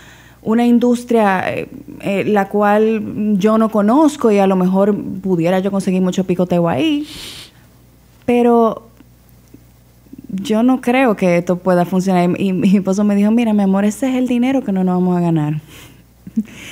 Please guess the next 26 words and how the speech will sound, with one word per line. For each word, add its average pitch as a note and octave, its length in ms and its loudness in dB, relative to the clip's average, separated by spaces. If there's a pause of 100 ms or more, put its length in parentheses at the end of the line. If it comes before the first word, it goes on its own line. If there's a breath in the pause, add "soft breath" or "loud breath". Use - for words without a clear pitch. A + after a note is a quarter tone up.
(320 loud breath)
Ese B3+ 260 2
es C4 80 4
el C4+ 40 2
dinero C4 420 2
que A#3 160 0
no A3+ 140 2
necesitamos A#3 600 2
ganarnos. A#3 460 0 (540 soft breath)
Porque B3 460 0
eso B3+ 400 0
no A3+ 180 4
me A#3+ 120 4
va A#3+ 100 2
a - 20 0
dejar A3+ 300 0
tranquilo F3 520 -2
a D3+ 40 -2
mí". D3 220 -2 (560)
Yo G3+ 100 0
estoy C4 180 0
hablando B3+ 240 2
con A#3+ 80 2
un A3+ 60 0
tipo A#3 200 0
muy G#3+ 140 2
celoso. F3 480 -2